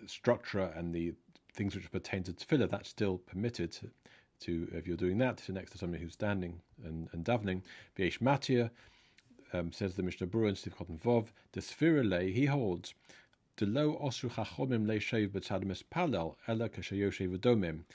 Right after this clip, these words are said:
The problem with sitting next to somebody who's standing and davening is only if you're gonna sit and do nothing, be silent. The nira ki'ilu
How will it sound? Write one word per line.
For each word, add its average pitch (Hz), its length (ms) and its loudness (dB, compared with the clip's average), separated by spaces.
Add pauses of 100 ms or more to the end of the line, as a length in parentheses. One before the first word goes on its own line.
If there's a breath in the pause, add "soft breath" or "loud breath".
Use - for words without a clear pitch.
(280 loud breath)
The 101 100 -4
problem 151 380 2
with 110 140 2
sitting 123 380 0
next 131 260 2
to 107 100 -6
somebody 110 340 2
who's 95 140 -2
standing 113 340 0
and 104 140 2
davening 123 360 4
is 95 100 2
only 113 360 4 (380 loud breath)
if 104 100 -14
you're 101 100 0
gonna 95 140 0
sit 131 220 2
and 92 80 -2
do 101 120 2
nothing, 107 380 2 (320)
be 120 80 -2
silent. 107 480 0 (840 soft breath)
The 95 140 0
nira 117 420 6
ki'ilu 110 440 2